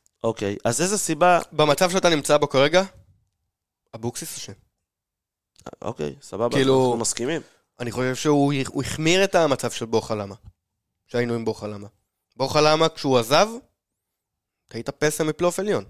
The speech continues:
Speaker 2: בסופו של דבר.
Speaker 1: אמת.
Speaker 2: בורחה למה, אתה יודע, אפשר להגיד
Speaker 1: היה חסר לו הגרוש ללירה.
Speaker 2: אפשר להגיד כמה הוא גרוע וכמה זה, בסופו של דבר, הוא היה רוב הסיבוב הראשון,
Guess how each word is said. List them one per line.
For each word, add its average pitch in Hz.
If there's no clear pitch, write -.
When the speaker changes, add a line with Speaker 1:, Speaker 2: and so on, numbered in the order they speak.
Speaker 2:
בסופו 101
של 101
דבר. 95
Speaker 1:
אמת. 107
Speaker 2:
בורחה 143
למה, 185
אתה 170
יודע, 165
אפשר 151
להגיד 156
Speaker 1:
היה 180
חסר 190
לו 214
הגרוש 208
ללירה. 277
Speaker 2:
אפשר 180
להגיד 202
כמה 180
הוא 165
גרוע 151
וכמה 143
זה, 190
בסופו 135
של 196
דבר, 202
הוא 185
היה 185
רוב 175
הסיבוב 156
הראשון, 156